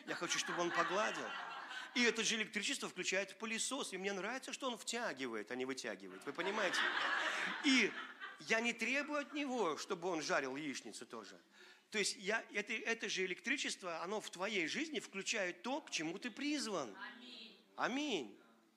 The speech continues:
Speaker 1: Просто когда это электричество пришло на Ананию и Сапфиру, там что-то вспыхнуло, вы понимаете? Замкнуло что-то, ну и вот.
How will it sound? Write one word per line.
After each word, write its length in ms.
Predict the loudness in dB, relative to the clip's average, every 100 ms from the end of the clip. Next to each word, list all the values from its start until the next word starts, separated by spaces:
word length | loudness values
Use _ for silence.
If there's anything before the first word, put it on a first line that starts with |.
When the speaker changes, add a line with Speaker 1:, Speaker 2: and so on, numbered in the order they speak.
| _ _ _ _ _ _ _ -4
Speaker 1:
Просто 320 | 0 0 0
когда 360 | -2 -2 0 -2
это 200 | -2 -6
электричество 480 | -6 -4 -4 -4 -8
пришло 320 | -6 -4 -4
на 160 | -2
Ананию 360 | -2 0 -2 -2
и 20 |
Сапфиру, 540 | -4 -4 -4 -2 0 0
там 180 | -4
что-то 200 | -8 -8 0 2 2 2
вспыхнуло, 680 | -2 0 0 -2 -4 -6 -6
вы 120 | -8
понимаете? 560 | -8 -6 -6 -6 -6 -6 -4 -4 -4 -6 -12 -14 -16 -18 -20 -20 -20 -8
Замкнуло 760 | -2 0 0 2 0 0 -6 -12
что-то, 340 | -12 -12 -8
ну 100 | -6
и 60 |
вот. 140 | -6